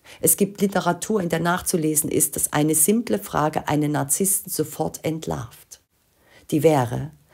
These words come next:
auf einer Skala von eins bis sieben, wie narzisstisch sind Sie? Demnach gäbe ein waschechter Narzisst eine möglichst hohe Zahl an, weil er stolz darauf ist, ein Narzisst zu sein.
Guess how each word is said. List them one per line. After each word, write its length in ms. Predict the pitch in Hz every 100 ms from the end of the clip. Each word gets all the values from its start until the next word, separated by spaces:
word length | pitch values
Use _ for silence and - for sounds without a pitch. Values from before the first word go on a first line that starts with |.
| - -
auf 280 | 151 165 -
einer 260 | 160 165 160
Skala 580 | - - 220 196 147 135
von 260 | - 135 -
eins 360 | 180 208 220 -
bis 260 | 214 -
sieben, 400 | - - - - - - _ -
wie 200 | 123 202
narzisstisch 640 | 190 190 196 - - -
sind 280 | - 143 117
Sie? 260 | - 107 - _ _ _ _ - - - _
Demnach 440 | 208 233 202 147 -
gäbe 280 | 170 170 -
ein 220 | 143 139
waschechter 560 | 214 - - 196 -
Narzisst 580 | 175 85 - 165 - -
eine 200 | 139 139
möglichst 640 | 147 208 240 233 - -
hohe 240 | 220 202 117
Zahl 300 | - 98 95
an, 300 | - 117 120 - -
weil 120 | 160
er 80 | 180
stolz 380 | 185 202 220 -
darauf 300 | 139 113 113
ist, 280 | - - -
ein 100 | 107
Narzisst 440 | 104 - 92 -
zu 100 | -
sein. 460 | 95 - 107 107